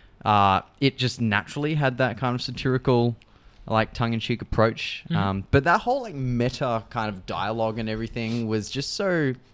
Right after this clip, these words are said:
Speaker 1: fresh,
Speaker 2: Yeah,
Speaker 1: I think,
Speaker 2: well,
Speaker 1: at the time.
Speaker 2: well, he'd already done something similar in, like, the meta vein with his, um, like, Wes Craven's New Nightmare. I don't know if you've seen that one yet.
Speaker 1: Yeah, yeah.
Speaker 2: Like,
Speaker 1: That
Speaker 2: that
Speaker 1: was the only other one that Wes did in the Freddy saga,
Speaker 2: Yeah,
Speaker 1: right?
Speaker 2: so that's when he, like, well,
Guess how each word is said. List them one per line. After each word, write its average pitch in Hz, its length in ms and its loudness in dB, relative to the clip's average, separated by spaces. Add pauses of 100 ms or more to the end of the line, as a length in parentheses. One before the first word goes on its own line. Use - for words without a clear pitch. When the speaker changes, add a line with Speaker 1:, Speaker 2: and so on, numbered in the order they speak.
Speaker 1:
fresh, - 500 -8 (520)
Speaker 2:
Yeah, 220 160 2
Speaker 1:
I 127 40 2
think, 160 100 2
Speaker 2:
well, 185 140 10
Speaker 1:
at 156 60 0
the 147 80 -2
time. 147 380 -2 (120)
Speaker 2:
well, 175 200 8
he'd 160 480 2
already 196 400 6
done 123 340 0
something 127 420 -2
similar 117 540 2
in, 110 80 -2
like, 110 180 -2
the 117 80 -4
meta 110 380 -2
vein 101 640 -6
with 110 220 -4
his, 113 300 -2
um, 98 260 -2
like, 110 160 -6
Wes 117 160 0
Craven's 107 320 -2
New 113 120 -2
Nightmare. 143 380 0
I 147 60 2
don't 117 80 -2
know 117 60 0
if 113 100 -4
you've 104 100 -6
seen 110 160 -4
that 104 140 -6
one 127 100 0
yet. 139 140 4
Speaker 1:
Yeah, 123 260 6
yeah. 110 460 0 (400)
Speaker 2:
Like, 123 120 4
Speaker 1:
That 190 100 8
Speaker 2:
that 202 80 10
Speaker 1:
was 180 120 2
the 143 140 2
only 131 280 0
other 117 200 0
one 98 260 -2
that 92 140 -10
Wes 113 320 0
did 101 240 -4
in 95 160 -6
the 90 240 -6 (340)
Freddy 98 460 -4
saga, 92 260 0
Speaker 2:
Yeah, 139 160 4
Speaker 1:
right? 110 220 -4
Speaker 2:
so 131 100 0
that's 160 180 6
when 202 80 4
he, 196 60 4
like, 139 180 2 (240)
well, 113 300 -2